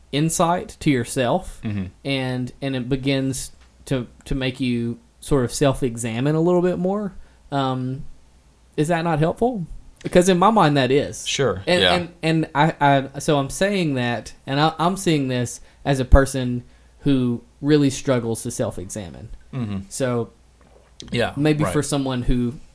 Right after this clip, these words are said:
Speaker 1: doesn't have that issue, then
Speaker 2: Yeah.
Speaker 1: maybe, maybe it's a different story.
Speaker 2: I guess for me, it's,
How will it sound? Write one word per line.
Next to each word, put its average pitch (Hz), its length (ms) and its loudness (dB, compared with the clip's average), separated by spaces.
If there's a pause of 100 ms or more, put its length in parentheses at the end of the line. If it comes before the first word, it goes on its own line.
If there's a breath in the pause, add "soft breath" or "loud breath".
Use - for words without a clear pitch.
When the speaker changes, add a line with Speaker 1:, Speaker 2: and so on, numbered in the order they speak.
(160)
Speaker 1:
doesn't 151 340 0
have 165 200 0
that 175 160 0
issue, 175 500 -4 (400 soft breath)
then 135 180 0
Speaker 2:
Yeah. 135 60 2
Speaker 1:
maybe, 123 380 0
maybe 123 300 -2
it's - 140 -6
a 123 40 -4
different 113 320 -8
story. 107 420 -8 (220)
Speaker 2:
I 160 80 0
guess 262 200 0
for 123 120 0
me, 117 220 2
it's, - 260 -4